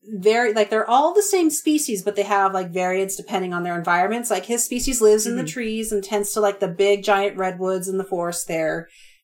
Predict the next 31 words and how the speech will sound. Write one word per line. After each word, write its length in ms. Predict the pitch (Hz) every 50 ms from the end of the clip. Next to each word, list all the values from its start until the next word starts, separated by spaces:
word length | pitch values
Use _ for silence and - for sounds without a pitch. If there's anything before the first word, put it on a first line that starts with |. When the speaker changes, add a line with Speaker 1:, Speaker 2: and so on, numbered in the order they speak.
| _
Speaker 1:
There's 240 | 202 202 196 196 -
species 380 | - 226 214 208 - 220 208 196
that 200 | 214 190 - 196
live 160 | 196 190 190
out, 360 | 196 185 185 185 180 - -
like, 180 | 185 180 - -
in 160 | 196 196 185 190
marshlands. 760 | 190 185 185 185 - - - 196 185 180 170 170 170 170 170
Like, 160 | 175 170 -
his 300 | - 240 269 285 277 -
planet 440 | - - - 202 202 220 226 220 -
has 380 | - - - 202 190 196 - -
no 240 | 190 190 185 185 165
oceans. 720 | 170 165 160 - - 143 127 - - 196 - - - - _ _ _ _ - _ _ _ _ _ _ _ _ _
Um, 460 | - 196 185 175 175 170 170 165 170 - - - - - - - - -
all 240 | 190 190 214 240
of 140 | 269 277 269
the 100 | 311 302
water 480 | 247 254 269 277 277 247 214 190 185 190
is 220 | - 196 190 196
either 300 | 214 196 190 196 190 -
underground 680 | 196 196 220 240 233 254 262 277 269 247 226 208 196 190
or 160 | - 196 196
comes 360 | 196 - - 226 226 226 214 220
up 220 | 392 392 392 - -
in 220 | 196 185 185 185
large 340 | 185 180 185 190 190 190 -
lakes 560 | 180 180 180 180 196 233 220 - - - - -
or 240 | 208 190 180 170 175
cenotes 1000 | 175 - - 208 190 180 185 185 - 233 226 208 196 190 185 185 185 180 180 180 - -
or, 680 | 196 185 175 170 165 165 165 165 165 165 165 165 160